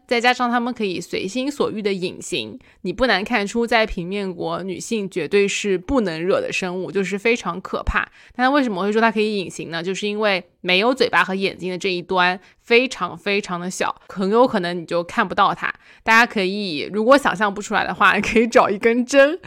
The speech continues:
或者找一个什么线放在桌面上，然后你去观察它的一个侧面，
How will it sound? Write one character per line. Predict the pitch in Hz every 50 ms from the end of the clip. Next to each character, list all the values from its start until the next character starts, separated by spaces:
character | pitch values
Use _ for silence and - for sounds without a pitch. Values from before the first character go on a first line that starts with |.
| - - - -
或 | - 294 247
者 | 240 240
找 | 240 240 190 160
一 | 185 190
个 | 185 220 226 226 220 214 208 208 208 202 190 -
什 | 202 - 190
么 | 180 180
线 | 202 - - - 370 294 196 104 -
放 | 196 269 240 226
在 | 214 202 196
桌 | 190 - 247 262 269
面 | 285 311 277 208 -
上， | - 180 127 82
然 | 87 175
后 | 175 185 202
你 | 202 175 113
去 | - - 208
观 | 196 214 202 214
察 | 226 196 180
它 | 175 185 190
的 | 190 -
一 | - 160
个 | 147 - 180 175 170 165
侧 | - - - 311 247 202
面， | 180 185 143 95 -